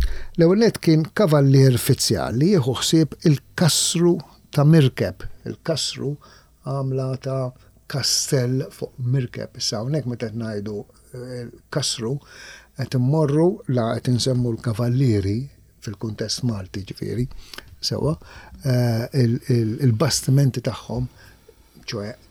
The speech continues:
l-imriekeb tagħhom illi kienu tal-bidu li kellhom il-kasru. Kastellan ukoll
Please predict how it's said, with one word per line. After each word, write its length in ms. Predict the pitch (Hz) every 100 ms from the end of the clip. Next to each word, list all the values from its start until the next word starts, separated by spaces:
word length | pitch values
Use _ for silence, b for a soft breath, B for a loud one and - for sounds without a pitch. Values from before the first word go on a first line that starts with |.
| _ _ _ _
l-imriekeb 680 | 123 107 113 165 131 117 -
tagħhom 460 | 143 123 - 110 131 B B B _
illi 280 | 147 147 151
kienu 520 | - 165 160 170 214
tal-bidu 580 | - 143 139 135 131 107 85 - _ - -
li 180 | - 120
kellhom 320 | 104 95 95
il-kasru. 480 | 95 - - - - - - - - _ _ - - - - - B B B B B
Kastellan 680 | - 170 - 202 208 226 156
ukoll 400 | 160 247 170 113